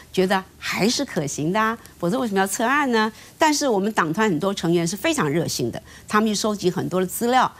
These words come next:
所以他们希望他们自己有些临时动议可以提出来啊。我觉得这个是既不违背你党团自主，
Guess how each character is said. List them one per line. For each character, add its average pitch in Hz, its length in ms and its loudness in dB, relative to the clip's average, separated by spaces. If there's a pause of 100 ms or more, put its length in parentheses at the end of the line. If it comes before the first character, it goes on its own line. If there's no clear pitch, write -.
(140)
所 - 80 -4
以 180 40 0
他 202 120 0
们 208 100 -2
希 220 140 -6
望 185 160 0
他 190 80 0
们 190 100 0
自 190 200 -4
己 - 120 -8
有 165 80 -6
些 185 140 -2
临 170 180 0
时 202 120 -4
动 277 220 0
议 269 200 2 (220)
可 - 80 0
以 160 80 2
提 - 180 -6
出 185 200 -2
来 80 220 -2 (220)
啊。 - 140 -14 (180)
我 180 140 0
觉 277 100 -2
得 311 60 0
这 330 140 -2
个 220 120 2
是 220 240 -2 (300)
既 392 160 4
不 359 220 2
违 240 140 4
背 294 200 2
你 214 120 -2
党 156 240 -2
团 165 280 -2
自 240 180 0
主， - 180 -4